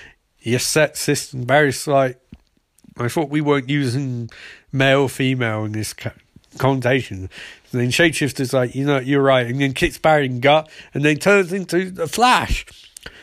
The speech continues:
And the Flash shapeshifter's sort of like, "Ha ha, I'm fastest man alive." And Barry's like, "You, you're really not. You have no super speed." And shapeshifter's like, "Ha ha, you have super speed." And Barry's like, "I'm literally Flash. You know I'm Flash. You know I have super speed,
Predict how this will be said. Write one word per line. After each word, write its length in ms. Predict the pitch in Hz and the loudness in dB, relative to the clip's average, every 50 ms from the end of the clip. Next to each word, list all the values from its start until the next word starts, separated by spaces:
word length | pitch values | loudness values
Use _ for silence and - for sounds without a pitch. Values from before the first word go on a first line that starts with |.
| - _ | -12 _
And 160 | - 165 165 156 | -4 -2 -2 -2
the 60 | 143 | -4
Flash 500 | - - 175 180 202 208 175 - - - | -6 -4 -2 2 2 2 2 0 0 2
shapeshifter's 640 | 190 170 151 - - 156 147 - - 165 143 131 | 2 2 2 0 -2 -4 -4 -2 -2 -2 -2 -2
sort 200 | - - 170 156 | -4 -6 -4 0
of 20 | 151 | 2
like, 240 | 151 151 160 156 - - - - - | 2 2 2 0 -6 -14 -20 -20 -6
"Ha 180 | - 160 185 185 | 0 4 4 4
ha, 500 | 165 190 214 214 208 185 160 131 113 - _ _ _ - | 4 4 4 4 2 2 2 0 -2 -6 _ _ _ -6
I'm 220 | - 143 180 180 - | -4 -4 -2 -2 0
fastest 520 | - 185 185 180 160 - - 165 147 - | 2 2 2 2 0 -2 -6 -8 -6 -2
man 260 | 165 165 165 156 147 | -2 0 0 0 0
alive." 440 | 139 151 165 160 147 127 120 110 113 | 2 4 4 4 4 2 0 -2 -6
And 100 | 120 120 | -8 -6
Barry's 400 | 117 117 127 123 120 120 113 - | -4 -2 -2 -2 -2 -4 -6 -6
like, 240 | 123 123 123 117 - | -6 -6 -6 -6 -6
"You, 280 | 135 156 165 160 151 - | -4 -4 -4 -4 -6 0
you're 140 | 156 165 175 | 2 2 2
really 540 | 175 165 165 180 196 226 226 202 165 160 151 | 2 2 4 4 4 4 4 0 -2 -4 -4
not. 340 | 151 170 170 160 - - 143 | -2 0 0 0 -2 -4 -4
You 160 | 151 156 147 | -4 -2 0
have 240 | 131 185 208 196 202 | 2 2 0 0 0
no 160 | 196 180 170 | 0 -2 -2
super 300 | - - - 202 202 - | -2 -2 -4 -4 -4 -4
speed." 440 | - - - - 143 131 120 120 127 | -8 -6 -2 0 0 0 0 -2 -6
And 120 | 135 131 | -8 -6
shapeshifter's 560 | 127 147 160 147 127 147 151 156 - - 170 | -4 -4 -4 -2 -4 -6 -6 -6 -6 -4 -2
like, 120 | 156 151 - - - - - | -2 -2 -2 -6 -12 0 2
"Ha 120 | 185 185 | 4 4
ha, 360 | 196 233 269 285 277 262 226 | 4 4 2 2 2 2 0
you 220 | 190 175 170 165 156 | 0 -2 -4 -4 -6
have 140 | 156 156 | -6 -8
super 220 | - - 208 202 180 | -8 -10 -10 -10 -10
speed." 400 | - - - 147 131 120 113 117 | -12 -6 -4 -2 -2 -2 -4 -6
And 100 | 113 113 | -6 -2
Barry's 220 | 127 143 147 131 | -2 -2 0 -2
like, 140 | 151 147 156 | -4 -4 -4
"I'm 120 | 170 175 | -2 0
literally 340 | 175 175 156 131 - 156 147 | 0 0 -2 -2 -4 -8 -8
Flash. 300 | 127 - 185 147 123 - - - - - - | -6 -2 -2 -2 -2 -2 -6 -12 -16 -12 -6
You 140 | - 175 180 | -4 -2 0
know 200 | 170 202 190 185 | 2 2 2 2
I'm 80 | 175 | 0
Flash. 380 | 160 - - 160 135 113 - - - - - - | -4 -2 2 2 2 2 0 -8 -16 -18 -8 -4
You 100 | 170 175 | -2 2
know 140 | 170 190 180 | 4 4 4
I 60 | 165 | 4
have 120 | 160 151 | 2 0
super 220 | - - 160 147 127 | -4 -8 -8 -8 -8
speed, 400 | - - - 147 131 120 - | -12 -4 0 0 0 0 -2